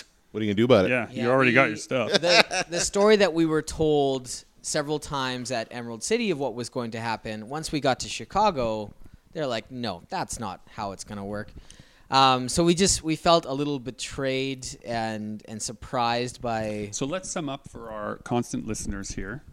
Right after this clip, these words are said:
Speaker 1: Don't trust the man.
Speaker 2: No, do, <laughs> no, no, no, Dan.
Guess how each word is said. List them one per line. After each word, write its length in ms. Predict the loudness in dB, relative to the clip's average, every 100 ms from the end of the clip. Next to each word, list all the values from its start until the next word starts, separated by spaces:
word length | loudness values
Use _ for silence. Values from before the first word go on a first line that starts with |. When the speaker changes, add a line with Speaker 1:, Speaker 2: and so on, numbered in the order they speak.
| 0
Speaker 1:
Don't 180 | 2 6
trust 220 | 6 6
the 80 | 6
man. 280 | 6 4 0 -4 4
Speaker 2:
No, 340 | 8 8 6
do, 460 | 8 12 12 12 8
<laughs> 60 | 6
no, 400 | 6 6 2 -4 0
no, 440 | 6 6 6 -2 -2
no, 280 | 4 8 6
Dan. 500 | 4 2 6 6